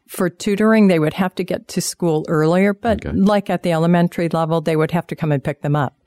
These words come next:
Speaker 2: Yeah.
Speaker 1: So at the middle school, you have to actually drop them off, and then we'll take them from there.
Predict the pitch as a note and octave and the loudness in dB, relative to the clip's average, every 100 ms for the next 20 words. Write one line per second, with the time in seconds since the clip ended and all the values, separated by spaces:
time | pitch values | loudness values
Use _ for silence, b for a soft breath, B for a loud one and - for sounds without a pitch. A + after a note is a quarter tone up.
0 | b b b - - E3 D3+ D3 E3+ - | b b b -10 -2 0 2 0 -2 -2
1 | D3+ D#3 D#3 - D#3+ D3+ E3+ - D3+ D3 | 0 0 -2 -2 -2 0 -2 -2 -4 -4
2 | - D#3+ D3+ C3 D3+ - D3+ C3+ B2 - | -6 -4 -4 -2 -6 -6 -4 -2 -2 -2
3 | D3 C#3+ C3+ C3+ - D#3 - C3 - C3+ | -2 0 0 -2 -6 -10 -8 -8 -6 -2
4 | C#3 C3+ C3 | 0 0 0